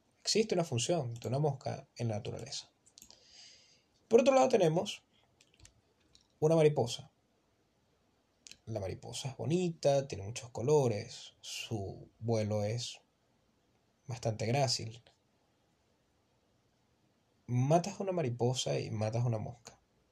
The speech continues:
Dos personas totalmente iguales, digamos que son hermanos,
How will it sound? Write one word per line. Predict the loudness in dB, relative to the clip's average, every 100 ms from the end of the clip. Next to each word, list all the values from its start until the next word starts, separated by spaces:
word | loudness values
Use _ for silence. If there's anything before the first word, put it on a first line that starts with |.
| _ _ _
Dos | 0 0 0
personas | -2 -2 -2 -4
totalmente | -4 -2 -2 0 -4 -4
iguales, | -6 -6 -8 -8 -4
digamos | 0 0 -2
que | -4
son | -2
hermanos, | -2 -2 -6 -10 -16 -20